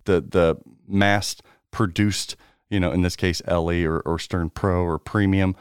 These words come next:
but I still think we're going to see a higher price and a collectible price for the collector's editions or the L E models that Stern has, the ones that are limited. You know, if we keep going past this thousand,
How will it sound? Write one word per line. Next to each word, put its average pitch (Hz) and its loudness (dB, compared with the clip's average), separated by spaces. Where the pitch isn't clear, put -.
but 117 4
I 110 6
still 170 2
think 160 2
we're 120 0
going 120 2
to - -6
see 98 0
a 95 0
higher 101 2
price 92 0
and 98 -2
a 87 0
collectible 98 0
price 90 0
for 98 0
the 95 -2
collector's 98 -2
editions 92 0
or 95 0
the - -2
L 90 0
E 92 -2
models 87 -2
that - -8
Stern 101 0
has, 85 -2
the 95 0
ones 101 2
that 92 4
are 104 4
limited. 127 4
You 107 2
know, 92 4
if 101 0
we 98 2
keep 139 2
going 131 6
past 131 4
this 110 -2
thousand, 113 4